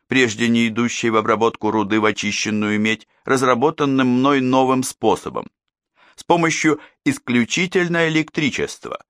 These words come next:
без применения горючих материалов. С этой целью в соседней долине Шамхор будут поставлены большие турбинные установки – мощностью более тысячи лошадиных сил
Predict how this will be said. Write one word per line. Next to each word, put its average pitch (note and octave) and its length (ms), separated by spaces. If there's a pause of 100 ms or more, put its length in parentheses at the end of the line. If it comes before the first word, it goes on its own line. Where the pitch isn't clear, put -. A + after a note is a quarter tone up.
(340)
без D3 300
применения A#2+ 760
горючих G2 480
материалов. D2+ 720 (640)
С - 100
этой A#2 240
целью G#2 460
в F#2+ 60
соседней G2 500
долине F#2 440
Шамхор F2+ 600 (380)
будут F3+ 280
поставлены D3+ 640
большие A#2+ 500
турбинные B2+ 720
установки – F#2 720 (280)
мощностью G#2+ 640
более G2+ 400
тысячи G#2+ 520
лошадиных F#2 680
сил F3 340